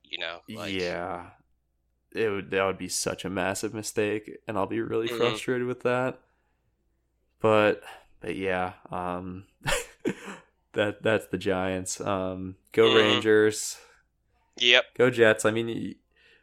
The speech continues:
Speaker 2: like I said, you're, you're probably, like, ninety percent dead. You, you can win in Vegas and maybe
Speaker 1: Yeah, we
Speaker 2: convince
Speaker 1: win, and then
Speaker 2: yourself
Speaker 1: it's
Speaker 2: to
Speaker 1: like,
Speaker 2: have
Speaker 1: "Oh,
Speaker 2: a little
Speaker 1: schedule's
Speaker 2: fun
Speaker 1: light."
Speaker 2: still. Like,
Speaker 1: Mm-hmm.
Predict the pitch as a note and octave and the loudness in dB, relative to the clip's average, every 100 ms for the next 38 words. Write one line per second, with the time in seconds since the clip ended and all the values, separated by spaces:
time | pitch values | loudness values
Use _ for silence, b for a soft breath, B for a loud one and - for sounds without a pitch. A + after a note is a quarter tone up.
0 | b - A#2+ A#2 G#2 G2 A2 B2+ B2 C3+ | b 0 0 2 2 4 4 2 4 4
1 | C#3+ - C3 A#2 G#2 G2+ F#2+ F#2+ - - | 4 6 6 6 4 0 2 0 -6 -12
2 | - F2+ F2+ F#2 F#2 F#2 A2+ A2+ C3+ D3+ | -8 -6 -6 -6 -4 -4 -6 -6 -2 0
3 | C3+ A#2 A2 G2 F#2 F#2+ F#2+ G2 F#2 F#2 | 4 4 4 2 4 6 6 0 -2 -6
4 | F#2 F#2 F#2 F#2+ F#2 B3+ G#3 E3+ D#3+ F3 | -4 0 0 0 2 4 6 8 10 10
5 | E3+ D#3 D#3 G2 G2 F#2+ - G#2 F#2+ G2+ | 8 8 8 8 6 2 0 6 8 8
6 | G#3+ D#3+ G#2 F#2+ D#3+ C#3+ G2 G2 C#3 - | 8 8 6 4 4 4 4 4 2 2
7 | G2 F#2+ G2+ G2 A2 B2 A#2+ A#2 A2+ A#2 | 4 6 4 2 -4 -6 -2 -2 -4 -6